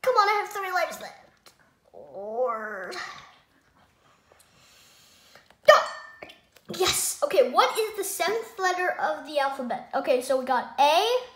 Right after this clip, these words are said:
And also, guys, you know that I haven't done, uh, the alphabet in so long that I don't even, uh, that I can't even sing the song.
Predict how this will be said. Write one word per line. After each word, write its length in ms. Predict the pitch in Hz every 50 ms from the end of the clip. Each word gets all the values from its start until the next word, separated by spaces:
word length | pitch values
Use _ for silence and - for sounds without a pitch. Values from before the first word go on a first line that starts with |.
| - - _ _ - -
And 100 | - 339 359
also, 200 | 403 - 370 311
guys, 280 | 359 349 359 415 381 330
you 80 | 330 359
know 120 | 349 403
that 240 | 480 508 554 508 427
I 120 | 403 392 381 370
haven't 500 | - 349 381 381 403 440 403 370 - -
done, 240 | 330 311 339 349 339 - - -
uh, 160 | 277 - - - - - - - - -
the 100 | - -
alphabet 520 | 247 285 302 302 311 330 - 339 302 -
in 240 | 302 302 302 277 277
so 460 | 269 - - - - - 349 285 285 320 349 359 359
long 380 | 339 302 302 311 349 370 349
that 180 | 359 339 311 -
I 140 | 262 285 254
don't 180 | 302 294 302 302
even, 280 | 302 285 285 294 277 - -
uh, 80 | - 262
that 260 | 247 285 269 277 277
I 60 | 285
can't 160 | - 311 294
even 140 | 294 285 277
sing 240 | 277 - 285 269 247
the 80 | 262 269
song. 400 | - 254 233 233 262 294 330